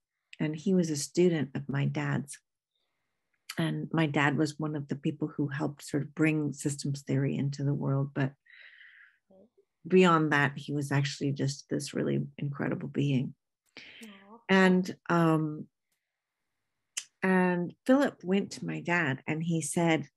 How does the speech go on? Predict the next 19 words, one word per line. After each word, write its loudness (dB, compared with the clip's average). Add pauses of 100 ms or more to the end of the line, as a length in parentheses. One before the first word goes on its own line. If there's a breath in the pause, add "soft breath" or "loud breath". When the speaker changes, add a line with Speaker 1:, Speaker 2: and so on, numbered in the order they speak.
(100)
Speaker 1:
my -2
dad 0
was -4
his -10
professor, -4
and -6
he -6
said, -6
"I, 2
I'm 4
gonna 0 (160)
do -4
a -2
big 0
project 0
and 0
it's -4
gonna 0
be 0